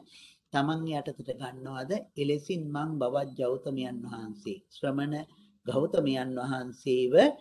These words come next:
අ, මා වසඟයට ගන්නවා කියලා ප්‍රකාශ කරනවා. ඒ වගේම, අ, නැවතත් ප්‍රකාශ කරනවා, අ,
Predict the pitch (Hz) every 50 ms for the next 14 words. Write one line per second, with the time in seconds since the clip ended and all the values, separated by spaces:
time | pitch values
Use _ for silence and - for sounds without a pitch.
0 | - - _ _ _ - 147 139 139 135 139 139 143 151 170 180 185 185 185 -
1 | 151 143 135 135 - 196 190 185 180 165 160 170 160 131 139 127 131 139 147 147
2 | 147 147 143 143 143 135 - - - 131 127 127 156 202 254 254 - - _ _
3 | 127 117 - 120 117 117 - - 127 - 120 110 113 110 113 113 117 139 - -
4 | 135 - - _ - 135 135 120 123 120 120 123 123 120 123 123 135 185 254 294
5 | 311 - _ _ - - - - - - - - _ _ _ _ _ _ _ _
6 | _ _ _ _ _ - - - - - - - 143 139 139 139 139 139 135 135
7 | 131 131 131 139 147 151 160 175 190 202 196 196 185 190 - - 170 - - 151
8 | 139 135 135 - 160 - - 139 131 127 123 127 127 139 165 233 277 277 - -
9 | _ _ _ _ _ _ _ _ _ _ _ _ _ _ _ _ _ _ _ _
10 | _ _ _ _ _ _ _ _ _ _ _ 117 123